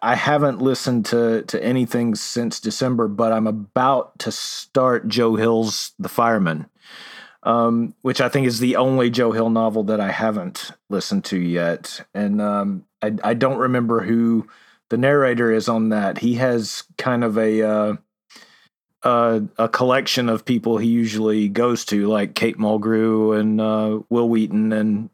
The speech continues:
and, uh, folks like that. And I, I don't remember which one is narrating The Fireman, but, uh,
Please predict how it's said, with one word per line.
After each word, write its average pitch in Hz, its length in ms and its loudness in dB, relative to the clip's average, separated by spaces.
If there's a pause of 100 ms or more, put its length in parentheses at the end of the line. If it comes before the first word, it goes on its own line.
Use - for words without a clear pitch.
(120)
and, 117 240 -6
uh, 113 320 -6 (140)
folks - 280 -4
like 110 200 -2
that. 110 240 0
And 107 100 0
I, 110 140 0 (100)
I 110 100 0
don't 131 280 0
remember 120 320 0
which 107 240 -2
one 110 160 0
is 98 100 -2
narrating 107 440 0
The 95 60 -2
Fireman, 101 420 0
but, 95 340 -6
uh, 98 320 -2